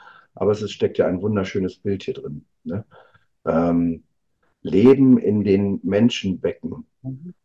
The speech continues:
Speaker 1: Was das bedeutet für unsere Gesellschaft, welche Verantwortung eine Führungspersönlichkeit hat.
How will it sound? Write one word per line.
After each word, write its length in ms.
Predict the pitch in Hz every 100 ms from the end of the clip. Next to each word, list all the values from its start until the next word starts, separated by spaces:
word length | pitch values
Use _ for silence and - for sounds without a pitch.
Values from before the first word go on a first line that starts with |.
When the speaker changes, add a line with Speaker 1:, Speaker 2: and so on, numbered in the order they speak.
| _
Speaker 1:
Was 180 | 95 -
das 300 | 107 - -
bedeutet 720 | 95 101 117 135 - - -
für 160 | - 98
unsere 260 | 98 95 95
Gesellschaft, 460 | 98 123 110 101
welche 260 | 101 98 98
Verantwortung 840 | 82 - 120 143 - 139 139 131 -
eine 440 | 104 117 117 117 - _ _ _
Führungspersönlichkeit 1300 | - 127 123 101 90 - 87 87 85 82 - 73 71
hat. 280 | 71 - -